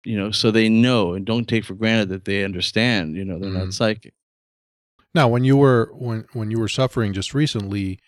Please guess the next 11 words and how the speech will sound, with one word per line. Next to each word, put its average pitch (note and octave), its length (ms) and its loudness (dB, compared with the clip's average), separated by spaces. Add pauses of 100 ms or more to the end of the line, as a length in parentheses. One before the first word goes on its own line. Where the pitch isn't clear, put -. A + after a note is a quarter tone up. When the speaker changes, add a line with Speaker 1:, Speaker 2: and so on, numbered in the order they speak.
(300)
Speaker 2:
you B2+ 160 2
weren't B2 280 2
able A2 520 -4 (600)
to, G2 440 -6 (380)
to G#2 80 -8
do A2 220 0
the A#2+ 100 2
show, F#2 580 -6
and G2+ 180 -4
that's G2 200 -6
because, F#2 580 -6